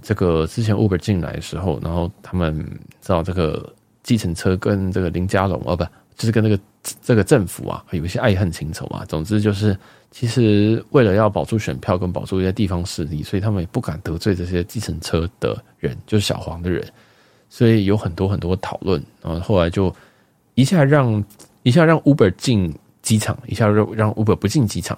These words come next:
这样。然后其实最近他们有在思考说，因为其实大部分的国际机场啊，就国外的，他们都有一，一区特别给，就是说多元计程车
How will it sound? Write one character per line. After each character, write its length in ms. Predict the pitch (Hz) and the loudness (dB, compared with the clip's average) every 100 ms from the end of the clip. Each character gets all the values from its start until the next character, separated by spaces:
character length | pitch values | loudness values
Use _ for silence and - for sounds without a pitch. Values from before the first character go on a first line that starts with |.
| - | -4
这 120 | 82 | -4
样。 80 | 76 | -4
然 80 | 85 | -4
后 220 | 87 98 | -2 0
其 80 | - | -2
实 80 | 98 | 0
最 160 | 123 | 0
近 120 | 113 | 2
他 140 | 101 92 | 0 -2
们 100 | 90 | -4
有 80 | 82 | -4
在 180 | 92 - _ _ _ | -4 -6 _ _ _
思 340 | - - 151 | -16 0 2
考 220 | 160 - | 2 0
说， 180 | - 95 85 - - _ - | -2 -2 -2 -6 -20 _ 2
因 80 | 165 | 2
为 40 | |
其 140 | - | 4
实 120 | 110 120 | -2 -2
大 200 | - 127 | 2 2
部 80 | 117 | 2
分 180 | 135 | 2
的 80 | 101 | 2
国 120 | 90 | 2
际 140 | 90 107 | 0 0
机 160 | - | -4
场 200 | 92 95 | -8 -10
啊， 80 | 90 85 | -16 -12
就 120 | - | -8
国 200 | 87 87 | -4 0
外 140 | 104 | 0
的， 160 | 87 - - _ | -2 -10 -16 _
他 100 | 160 | 2
们 80 | 139 | 6
都 100 | 139 | 6
有 80 | 117 | 4
一， 180 | 120 - | 0 -4
一 80 | 110 | -6
区 240 | - - | -4 -4
特 140 | 110 110 | -2 0
别 120 | 82 | 0
给， 160 | - | -2
就 100 | 90 | -2
是 60 | 95 | -2
说 140 | - - | -2 2
多 180 | 107 | 4
元 140 | 104 78 | 4 2
计 160 | - | -4
程 180 | - - | -6 -8
车 300 | - 76 78 | -8 -6 -8